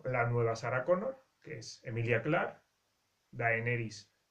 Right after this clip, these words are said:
de la saga Juego de Tronos, y la verdad que a mí me costó un poquito adecuarla en el papel, sobre todo al principio estaba esperando que apareciesen.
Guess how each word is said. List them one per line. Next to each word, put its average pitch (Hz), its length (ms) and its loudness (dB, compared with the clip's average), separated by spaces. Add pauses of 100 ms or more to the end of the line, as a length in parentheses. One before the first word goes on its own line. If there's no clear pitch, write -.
de 120 140 -4
la 110 120 -2
saga 131 300 0
Juego 117 320 -4
de 117 140 0
Tronos, 190 600 -2
y 120 100 -10
la 113 100 -2
verdad 117 220 2
que 123 60 2
a - 20 0
mí 127 100 -2
me 127 140 -4
costó 131 180 -2
un 131 80 -2
poquito 123 420 -2 (920)
adecuarla 135 800 8
en 135 160 0
el 127 100 0
papel, 139 460 2
sobre 120 240 -4
todo 120 140 0
al 113 100 0
principio 120 320 -4
estaba 123 220 -2
esperando 120 460 -2
que 117 120 -6
apareciesen. 110 640 -8